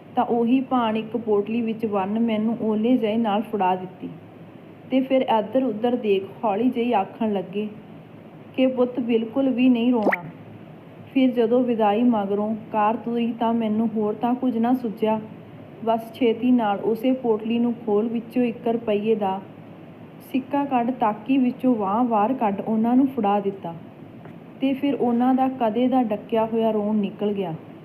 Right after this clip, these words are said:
ਤੇ ਮੈਨੂੰ ਚੱਲਦੀ ਕਾਰ ਵਿੱਚ ਦੂਰੋਂ ਬਸ ਇੰਨਾ ਹੀ ਆਖਦੇ ਸੁਣੇ ਕਿ "ਮੇਰੀ ਲਾਡੋ ਜਾਂਦੀ ਜਾਂਦੀ ਇਹ ਤਾਂ ਦੱਸ ਜਾ ਕਿ ਹੁਣ ਮੈਂ ਇਸ ਰੁਪਈਏ ਨੂੰ ਕਿਹੜੀ ਬੁਗਣੀ ਵਿੱਚ ਪਾਇਆ ਕਰਾਂਗਾ।" ਧੰਨਵਾਦ ਦੋਸਤੋ।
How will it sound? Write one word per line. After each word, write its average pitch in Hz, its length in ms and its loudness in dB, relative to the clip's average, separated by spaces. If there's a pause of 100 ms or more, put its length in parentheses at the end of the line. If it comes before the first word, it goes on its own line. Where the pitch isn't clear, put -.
(920)
ਤੇ 285 100 4
ਮੈਨੂੰ 254 420 6
ਚੱਲਦੀ 233 420 2
ਕਾਰ 220 300 2
ਵਿੱਚ 214 280 -6
ਦੂਰੋਂ 226 400 2
ਬਸ 220 200 2 (140)
ਇੰਨਾ 220 340 0
ਹੀ 254 180 4
ਆਖਦੇ 208 400 2
ਸੁਣੇ 208 360 -4 (800)
ਕਿ 254 120 4
"ਮੇਰੀ 247 340 6
ਲਾਡੋ 226 420 4
ਜਾਂਦੀ 220 440 0
ਜਾਂਦੀ 220 440 0
ਇਹ 214 140 0
ਤਾਂ 254 180 4
ਦੱਸ 202 340 0
ਜਾ 208 240 0 (640)
ਕਿ 247 140 2
ਹੁਣ 247 240 4
ਮੈਂ 226 260 2
ਇਸ 254 260 0
ਰੁਪਈਏ 220 460 2
ਨੂੰ 226 160 0
ਕਿਹੜੀ 240 380 2
ਬੁਗਣੀ 220 400 2
ਵਿੱਚ 247 240 0
ਪਾਇਆ 208 380 2
ਕਰਾਂਗਾ।" 190 500 -2 (1300)
ਧੰਨਵਾਦ 220 520 2
ਦੋਸਤੋ। 220 460 0